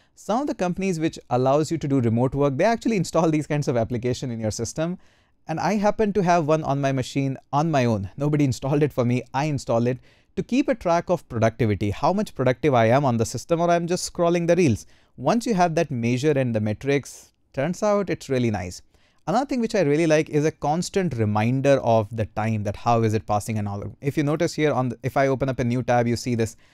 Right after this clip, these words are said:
uh, this year will end in three months. It keeps me on the track that, hey, there's only three months left in a year. So I keep these things,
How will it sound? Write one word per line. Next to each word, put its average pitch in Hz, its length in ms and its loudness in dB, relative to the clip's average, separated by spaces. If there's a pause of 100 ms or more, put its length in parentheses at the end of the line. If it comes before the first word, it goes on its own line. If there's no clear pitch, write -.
(200)
uh, 123 80 -6
this 139 280 -2
year 156 240 2
will 135 200 2
end 131 200 0
in 127 100 0
three 123 260 0
months. 101 440 -4
It - 120 -8
keeps 240 220 -4
me 202 100 0
on 190 60 0
the - 80 -4
track 165 300 -2
that, 147 120 -2
hey, 156 140 0
there's 185 240 -6
only 190 220 -12
three 214 240 -2
months 190 240 -2
left 202 320 0
in 180 120 0
a 180 40 -2
year. 160 260 4 (380)
So 165 280 -2
I 175 140 0
keep 208 240 -4
these 185 160 -4
things, 165 380 -4